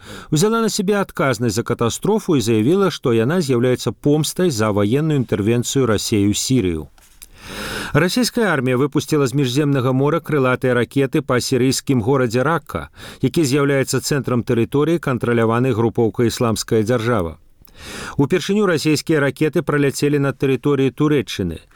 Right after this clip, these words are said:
Да гэтага расійскія ракеты, мэтай якіх з'яўляліся тэрарысты ў Сірыі, запускаліся з акваторыі Каспійскага мора.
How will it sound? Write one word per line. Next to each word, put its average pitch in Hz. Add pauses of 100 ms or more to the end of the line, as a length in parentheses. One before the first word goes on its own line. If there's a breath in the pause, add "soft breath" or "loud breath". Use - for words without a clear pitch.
(260 loud breath)
Да 117
гэтага 139
расійскія 131
ракеты, 143
мэтай 127
якіх 120
з'яўляліся 117
тэрарысты 117
ў -
Сірыі, 151
запускаліся 135
з 117
акваторыі 117
Каспійскага 110
мора. 107